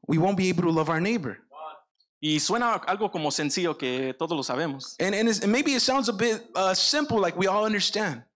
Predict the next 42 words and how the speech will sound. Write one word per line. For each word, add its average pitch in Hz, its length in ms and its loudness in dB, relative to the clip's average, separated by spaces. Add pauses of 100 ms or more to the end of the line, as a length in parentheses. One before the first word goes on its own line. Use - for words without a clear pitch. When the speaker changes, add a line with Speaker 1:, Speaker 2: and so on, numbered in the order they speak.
(240)
Speaker 2:
Pero 151 140 0
aún 196 80 -2
así, 180 340 0
es 151 140 0
las 180 120 -2
cosas 180 240 -2
simples 170 320 -2
que 143 100 -4
nos, 135 280 -4
se 139 160 -6
nos 135 140 -4
olvidan 139 320 -4
muy 135 100 -4
rápido. 139 400 -10 (120)
Speaker 1:
Well, 143 280 0
even 214 260 0
though 220 240 4
those 190 200 0
simple 240 340 0
things, 175 260 -2
we 180 100 0
forget 175 320 -2
'em 170 220 0 (140)
daily. 127 580 -4 (920)
Speaker 2:
Entonces 196 400 -2
entramos 196 440 -2
a, 240 120 2
a 147 420 -2
la 147 160 -4
clave 190 240 -2
número 160 300 -2
dos. 143 420 -10
Speaker 1:
So 175 100 0
now 190 140 2
we 254 120 2
enter 277 220 2
in 262 120 4
key 262 160 0
number 240 180 2
two. 151 400 -2 (1300)
Speaker 2:
La 151 120 -2
amargura 185 760 0